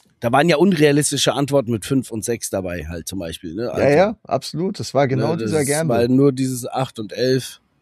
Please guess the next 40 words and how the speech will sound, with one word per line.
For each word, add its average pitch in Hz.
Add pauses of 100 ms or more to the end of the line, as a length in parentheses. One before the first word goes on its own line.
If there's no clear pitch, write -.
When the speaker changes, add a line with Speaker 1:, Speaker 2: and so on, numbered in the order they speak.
(580)
Speaker 1:
Ja. 92 (460)
Speaker 2:
Acht 123
und 110
elf 117
waren 104
gefährlich. 92 (1300)
Aber 127
ich 131
bin 165
so 156
dumm, 160
also, 120 (840)
also 120
ich -
bin 147
jetzt 160
nicht 180
mehr 156
drauf 147
gekommen, 160
aber 113
ich 120
hab 143
das 151
auch 139
vor 139
kurzem 151
gelesen, 151
dass 123
achtundfünfzig 110
in 101
Schweden 101
war. 92
Deswegen 107
war 107
Schweden 131
da 127
auch 123
im 117
Finale. 104